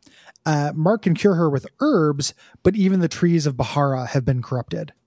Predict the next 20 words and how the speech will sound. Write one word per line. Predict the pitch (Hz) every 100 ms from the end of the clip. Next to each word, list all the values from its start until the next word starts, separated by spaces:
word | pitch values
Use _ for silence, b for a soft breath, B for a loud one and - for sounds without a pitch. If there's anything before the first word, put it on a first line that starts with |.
| -
So | -
we, | 139 143
we | 196 156
can't | - 202 170 -
cure | 165 156
Pregwife." | - 147 131 120 - - _ B B B B B -
Um, | 147 139 135 139 - _ _ -
Lucy | 170 226 226 185
spots | - 165 160 151
a | - 151
dragon, | 143 247 226 123 135 - _ _
uh, | 139 135 127
approaching, | 131 131 139 127 131
which | 139
is |
strange | - 277 208 180
'cause | 143
dragons | 139 135 123
are | 117
extinct. | - 294 226 170